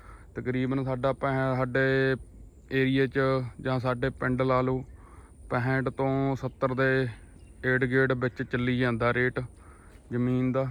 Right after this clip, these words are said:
ਬਾਕੀ ਵਿੱਚ ਦੋ ਚਾਰ ਕਿਸਾਨ ਭਰਾ ਹੁੰਦੇ ਨੇ ਜਿਹੜੇ ਪਿੰਡ 'ਚ ਰੇਟ ਚੱਕੀ ਜਾਂਦੇ ਹੁੰਦੇ ਨੇ, ਫਿਰ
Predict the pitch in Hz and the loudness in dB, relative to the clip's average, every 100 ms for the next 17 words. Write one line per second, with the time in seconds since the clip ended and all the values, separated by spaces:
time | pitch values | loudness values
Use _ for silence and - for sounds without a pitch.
0 | - - - - - - - - - - | -6 -18 -20 -20 -20 -20 -20 -20 -20 -20
1 | - - - - 123 - 131 135 127 113 | -20 -20 -14 -6 -6 -4 -2 0 -2 -6
2 | - - - - - - - - - - | -16 -18 -18 -20 -20 -20 -20 -20 -16 -2
3 | 131 - - 147 143 139 - - - - | -2 -2 0 2 4 0 -4 -20 -20 -20
4 | - - - - - 131 139 139 151 143 | -20 -20 -20 -20 -6 2 4 6 6 6
5 | 135 143 139 135 156 151 135 127 135 139 | 2 2 2 2 4 6 6 4 2 4
6 | 147 151 147 139 131 135 127 127 123 123 | 4 4 4 0 2 0 2 0 0 -4
7 | - 131 123 123 131 127 131 131 131 - | -2 -2 0 2 2 2 2 0 -2 -8
8 | - - - - - 123 123 131 | -20 -20 -20 -12 -2 0 2 2